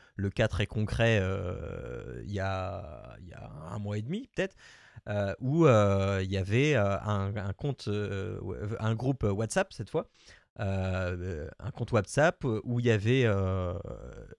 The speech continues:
tous les cinquièmes, quoi. Euh, donc, euh, euh, de ce que j'ai compris, parce que moi, WhatsApp, c'est pas mon truc, de ce, de ce que j'ai compris, euh, en fait, tu peux être dans ce groupe-là, euh, parce que la, le créateur du groupe t'a mis dedans. T'as pas accepté quoi que ce soit, en fait.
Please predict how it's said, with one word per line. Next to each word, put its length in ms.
tous 160
les 220
cinquièmes, 600
quoi. 180
Euh, 400
donc, 260
euh, 200
euh, 540
de 180
ce 80
que 100
j'ai 120
compris, 300
parce 160
que 60
moi, 200
WhatsApp, 360
c'est 140
pas 100
mon 140
truc, 200
de 140
ce, 200
de 320
ce 100
que 80
j'ai 160
compris, 580
euh, 140
en 120
fait, 180
tu 160
peux 280
être 300
dans 200
ce 100
groupe-là, 480
euh, 500
parce 280
que 360
la, 280
le 220
créateur 440
du 120
groupe 300
t'a 100
mis 180
dedans. 300
T'as 100
pas 200
accepté 420
quoi 160
que 80
ce 80
soit, 160
en 60
fait. 160